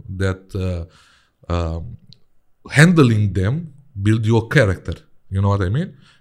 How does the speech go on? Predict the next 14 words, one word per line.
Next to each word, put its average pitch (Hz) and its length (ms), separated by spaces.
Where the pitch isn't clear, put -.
And 98 140
then 117 120
you 120 120
build 107 260
a 90 60
business, 123 680
and 98 120
then 104 100
you 110 120
become 101 300
a 95 40
leader. 98 320
The 107 140
same 101 300